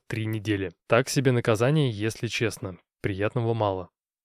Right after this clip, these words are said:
Но, по словам самого Петера Кюртена, самой травмирующей пыткой для него была одиночная камера. Чем дольше он находился взаперти наедине с самим собой, тем сильнее обострялись его садистские фантазии.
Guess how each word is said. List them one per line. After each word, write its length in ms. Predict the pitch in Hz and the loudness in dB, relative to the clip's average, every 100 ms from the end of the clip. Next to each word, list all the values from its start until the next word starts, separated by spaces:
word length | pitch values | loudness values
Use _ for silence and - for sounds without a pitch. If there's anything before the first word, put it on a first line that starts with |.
| _ _ - | _ _ -6
Но, 380 | 107 107 123 170 | -2 4 6 6
по 120 | 170 | 4
словам 420 | - 151 139 139 | 4 4 6 4
самого 440 | - 123 110 110 | 4 4 4 4
Петера 400 | - 113 - 107 | 4 2 2 -2
Кюртена, 580 | 101 131 139 - 170 160 | 0 2 2 4 6 4
самой 460 | - - - 147 135 | 2 -2 4 4 4
травмирующей 720 | - 117 101 110 104 98 - | 2 0 2 0 0 -2 -4
пыткой 360 | - 147 - 147 | 0 0 0 0
для 140 | 151 | 4
него 280 | 156 151 156 | 6 6 2
была 360 | 117 107 120 156 | 2 2 2 0
одиночная 680 | 127 107 98 95 - - 107 | 0 0 -2 -4 -6 -4 -4
камера. 460 | - 101 95 90 - | -2 -2 -2 -6 -8
Чем 280 | - 135 120 | -4 0 2
дольше 400 | 113 135 113 - | 6 4 4 -2
он 220 | - 131 117 | 0 2 2
находился 500 | - 110 107 101 110 | -2 -2 -2 -2 -4
взаперти 480 | 98 101 110 - | -2 -2 -4 -4
наедине 500 | 110 101 101 101 104 | -6 -4 -6 -6 -6
с 60 | 95 | -6
самим 320 | - 101 95 | -4 -4 -4
собой, 480 | - 101 101 135 147 - | -6 -2 2 2 2 0
тем 180 | 185 | 0
сильнее 600 | 185 - 123 107 117 170 - | 2 0 -2 0 0 0 2
обострялись 720 | 180 165 - - 107 127 - | 4 4 2 -2 2 2 0
его 220 | 151 156 | 0 0
садистские 680 | 143 - 135 104 - - 110 | -2 0 0 0 -8 -6 -6
фантазии. 640 | - 110 104 98 98 90 | -2 -2 0 -2 -4 -8